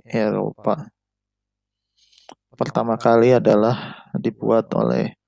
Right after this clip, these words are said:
Leonardo da Vinci, ini abad kelima belas, yaitu hidupnya tahun empat belas lima dua sampai lima belas sembilan belas.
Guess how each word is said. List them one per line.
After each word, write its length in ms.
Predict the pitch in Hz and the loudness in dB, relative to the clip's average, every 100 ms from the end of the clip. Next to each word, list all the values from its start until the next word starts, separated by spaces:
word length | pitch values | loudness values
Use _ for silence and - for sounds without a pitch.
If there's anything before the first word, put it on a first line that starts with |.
| _ - - _ | _ -20 -20 _
Leonardo 720 | 139 123 117 117 120 123 123 113 | -4 0 0 0 -4 -2 -2 0
da 160 | 117 | -2
Vinci, 640 | 104 - 117 113 - 131 135 | -2 -6 -6 -6 -6 -4 -2
ini 320 | 123 123 120 - _ _ _ _ _ _ 107 | -4 -4 -4 -8 _ _ _ _ _ _ -4
abad 320 | 110 113 104 | -4 -2 -4
kelima 400 | - 117 117 117 | -2 0 0 -2
belas, 480 | 113 113 120 143 - | -2 0 0 0 -4
yaitu 400 | 120 107 - 120 | -6 -6 -6 -4
hidupnya 560 | 120 110 - 117 131 | -4 -6 -6 -2 -2
tahun 260 | 135 113 113 - | 0 0 0 -2
empat 160 | 110 | -2
belas 320 | 107 107 - | 0 -2 0
lima 240 | 117 110 104 | -6 -4 -6
dua 480 | 107 110 117 135 143 | -4 -2 0 0 -2
sampai 560 | - 117 - 113 113 | -2 -4 0 2 2
lima 320 | 110 113 110 | 0 -2 -2
belas 400 | 107 107 113 - | 0 2 2 -2
sembilan 320 | - 87 - 107 | -10 -8 -8 -6
belas. 480 | 104 104 - - | -4 -4 -6 -16